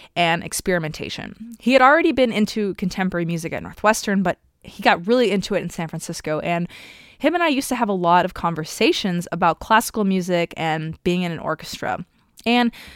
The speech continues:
both of us were starting to get kind of disillusioned with the classical music world. Another part of this transformation in my head was that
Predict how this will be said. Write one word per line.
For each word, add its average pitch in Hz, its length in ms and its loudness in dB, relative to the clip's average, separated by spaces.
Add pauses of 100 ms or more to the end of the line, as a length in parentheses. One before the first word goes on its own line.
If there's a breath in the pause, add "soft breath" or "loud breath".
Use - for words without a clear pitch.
(160 loud breath)
both 233 240 4
of 392 80 4
us 370 180 2
were 247 80 -2
starting 208 360 -2
to 190 120 -6
get 160 300 0 (400)
kind 320 260 -2
of 349 80 -4
disillusioned 175 800 -2 (460 soft breath)
with 180 420 2 (220)
the 202 100 -2
classical 160 400 0
music 151 320 -10
world. - 320 -2 (520 soft breath)
Another 302 300 4
part 349 200 4
of 208 220 -2
this - 540 -2 (840)
transformation 190 720 0
in 175 80 -2
my 165 100 0
head 175 240 -4
was 170 160 -4
that 170 340 0